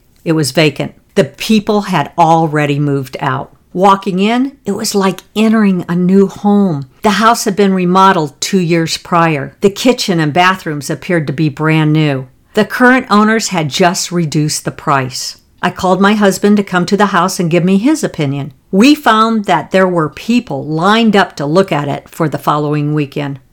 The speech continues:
It had sat through the holidays, and we had just happened to come along right before the New Year rush. We put in an offer, and it was accepted. Now that we're back on track, I decided I needed to prepare for the upcoming tax season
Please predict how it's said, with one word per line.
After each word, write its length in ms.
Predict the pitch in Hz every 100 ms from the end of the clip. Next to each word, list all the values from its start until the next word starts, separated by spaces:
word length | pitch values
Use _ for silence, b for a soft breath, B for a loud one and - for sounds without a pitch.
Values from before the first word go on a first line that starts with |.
| -
It 160 | 202
had 220 | 196 190 175
sat 400 | - 190 165 -
through 300 | - 220 277
the 100 | 285
holidays, 720 | 220 180 156 156 160 180 -
and 160 | 196 190
we 120 | 240
had 120 | 214
just 240 | 208 202
happened 360 | 196 214 202 185
to 80 | 170
come 240 | - 190
along 380 | 190 185 180 160
right 300 | 170 240 254
before 360 | 233 - 208 196
the 140 | 190
New 120 | 170
Year 240 | 170 160 156
rush. 540 | 151 139 127 - - -
We 180 | 175 180
put 280 | - 208
in 120 | 226 240
an 220 | 247 220
offer, 520 | 165 165 - 165 165 _
and 100 | 151
it 100 | 147
was 180 | 151 131
accepted. 600 | 147 - 143 - 135 131 _ _ -
Now 300 | 202 254 302
that 260 | 294 240 175
we're 120 | 175
back 420 | - 202 233 -
on 180 | 202 190
track, 460 | - 269 240 214
I 100 | 208
decided 460 | 214 220 - 226 226
I 100 | 220
needed 320 | 214 226 208
to 80 | 202
prepare 600 | - 202 - 240 247 240
for 200 | 220 185
the 160 | 170 185
upcoming 480 | 190 - 196 185 170
tax 380 | - 190 185
season 460 | - 175 160 165